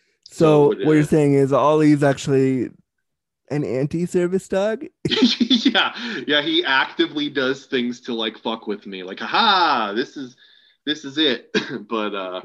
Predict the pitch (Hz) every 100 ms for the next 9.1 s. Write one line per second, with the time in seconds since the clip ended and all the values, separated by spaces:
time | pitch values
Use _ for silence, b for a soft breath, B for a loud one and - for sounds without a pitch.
0 | 135 175 - 151 160 _ _ _ _ -
1 | 110 104 107 104 113 117 110 107 - _
2 | 113 - - _ - - _ - 139 139
3 | 143 151 139 131 127 120 107 101 104 104
4 | 104 113 98 92 95 98 95 92 101 87
5 | 107 101 98 87 87 82 - 139 156 135
6 | 123 117 110 - 101 98 - 101 95 90
7 | 90 87 85 90 95 101 101 104 104 104
8 | 98 95 92 B B B B - 92 85
9 | 80